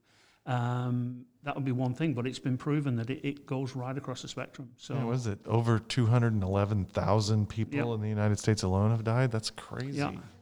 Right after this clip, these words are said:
Speaker 1: Um, this was a discussion I had at least two or three years ago that, um, just looking at the American system of private medicine and the way that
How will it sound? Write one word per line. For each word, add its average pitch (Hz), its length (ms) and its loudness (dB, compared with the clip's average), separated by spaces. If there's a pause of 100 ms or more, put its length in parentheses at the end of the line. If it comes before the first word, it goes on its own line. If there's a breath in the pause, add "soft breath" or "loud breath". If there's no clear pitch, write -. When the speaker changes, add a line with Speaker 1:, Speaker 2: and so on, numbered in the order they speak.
(500 loud breath)
Speaker 1:
Um, 147 220 6
this 254 160 4
was 294 140 6
a 226 60 6
discussion 175 500 2
I 143 140 6
had 135 280 2 (100)
at 135 160 -4
least 170 320 0
two 165 160 2
or 147 40 4
three 131 220 -2
years 139 360 2
ago 117 460 -4
that, - 520 -8
um, 120 640 -2
just - 220 -6
looking 156 480 2
at 135 140 -2
the 131 100 -2
American 127 580 -2
system 123 680 -2
of 120 340 -4
private 123 360 -4
medicine 127 380 -4
and 117 120 0
the 113 60 -2
way 131 220 0
that 127 260 -2